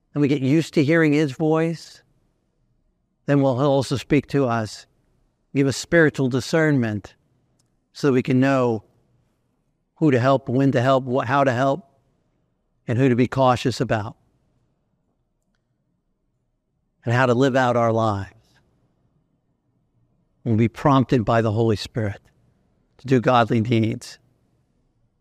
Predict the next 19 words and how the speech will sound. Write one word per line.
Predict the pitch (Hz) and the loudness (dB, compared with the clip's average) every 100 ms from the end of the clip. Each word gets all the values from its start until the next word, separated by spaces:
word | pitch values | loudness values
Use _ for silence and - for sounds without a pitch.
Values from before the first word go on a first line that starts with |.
| _ _ _ _ _ _ _ _ | _ _ _ _ _ _ _ _
and | 120 | 0
godly | 123 117 110 | 2 2 2
works | 104 95 - - - | 0 -2 -8 -14 -6
by | 117 | -2
his | 107 104 | 0 0
grace | - 104 98 - - - - _ _ _ _ _ _ _ - | -2 -6 -6 -14 -20 -20 -20 _ _ _ _ _ _ _ -2
and | 113 | 2
by | 104 | 2
his | 110 104 | 2 -2
truth. | - - _ _ _ _ _ _ _ _ _ _ _ _ _ _ _ _ _ _ _ _ _ _ - | -6 -8 _ _ _ _ _ _ _ _ _ _ _ _ _ _ _ _ _ _ _ _ _ _ -2
So | 180 | 0
it's | 135 | 0
a | |
beautiful | 160 170 151 151 | 2 2 0 -2
thing | - 143 117 | 0 0 0
that | 110 | -2
God | 123 143 135 120 | -2 0 0 0
visits | 127 120 - | -2 -2 -8
us | 110 104 107 - - | -12 -12 -12 -12 -16